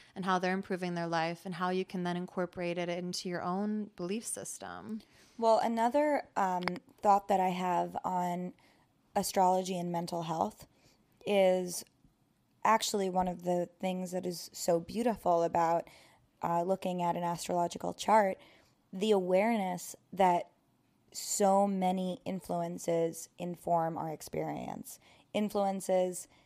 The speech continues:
Speaker 2: that we haven't even had ourselves, things that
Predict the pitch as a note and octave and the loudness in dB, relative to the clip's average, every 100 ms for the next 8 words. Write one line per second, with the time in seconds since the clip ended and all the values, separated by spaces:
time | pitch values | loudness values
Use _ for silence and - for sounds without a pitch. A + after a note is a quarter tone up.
0 | _ - F3+ - F3 G3 F#3+ F3+ E3+ E3+ | _ 0 0 0 -6 -2 -2 2 0 0
1 | E3 E3+ D#3+ D#3 D#3 D3+ D#3 - F2 F2 | -4 -6 -4 -2 -2 -2 -6 -4 0 0
2 | - - - _ _ _ _ - - G3+ | -4 -10 -12 _ _ _ _ -6 -2 0
3 | G#3+ G#3+ - - - G3 E3+ | 0 -4 -6 -12 -8 2 2